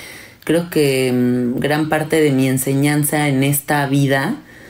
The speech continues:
ha sido comprender la importancia de la muerte,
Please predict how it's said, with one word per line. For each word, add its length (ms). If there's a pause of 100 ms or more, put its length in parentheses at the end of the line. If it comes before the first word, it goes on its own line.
(200)
ha 160
sido 1000 (2000)
comprender 440
la 80
importancia 580
de 60
la 120
muerte, 400